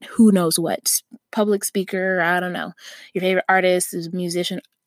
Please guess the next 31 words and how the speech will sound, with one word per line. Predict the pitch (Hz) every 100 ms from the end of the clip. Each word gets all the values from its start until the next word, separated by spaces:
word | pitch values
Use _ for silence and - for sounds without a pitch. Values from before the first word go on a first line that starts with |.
| _
You | 180 175 208 214
have | 196 185
to | -
figure | - 175 175
that | 160 -
part | - 175
out. | - -
That's | 190 - -
the | 185
how. | - 170 - 185 - - -
And | 196
no | 202
one | 220 220
can | 214 170
give | 175 180 190
you | 208 214 _ -
all | 185 202 208
of | 185 175
the | 185
steps | 170 - 180 196 202
of | 180
the | 165
how | - 175 196 220
unless | 180 175 175 -
they're | 170 175 - -
coaching | - 185 - 233
you | 247 269 285 214
or |
consulting | 180 190 180 180 185 240 247
with | 240
you | 254